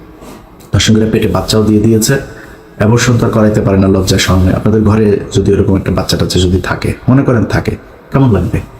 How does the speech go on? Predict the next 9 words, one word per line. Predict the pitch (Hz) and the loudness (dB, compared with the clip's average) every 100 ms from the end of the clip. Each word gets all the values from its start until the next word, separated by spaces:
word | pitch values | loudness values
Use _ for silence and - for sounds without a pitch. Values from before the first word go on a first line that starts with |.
| - - - - - - - - - | -20 -20 -20 -20 -20 -20 -20 -20 -6
আছে | 120 - 127 | -4 0 2
কিনা | 127 110 | 2 2
ওইটাও | - 107 | 2 0
তো | 92 | 0
আল্লাহই | 92 92 | 2 2
জানে। | 90 82 - - - - - - - - - - - - - - - - - - - - - | 2 0 -4 -8 -18 -20 -20 -20 -20 -20 -20 -20 -20 -20 -20 -20 -20 -20 -20 -20 -20 -20 -6
থাকতে | - 127 | -4 0
পারে | 139 143 | 2 2
না? | 160 | 2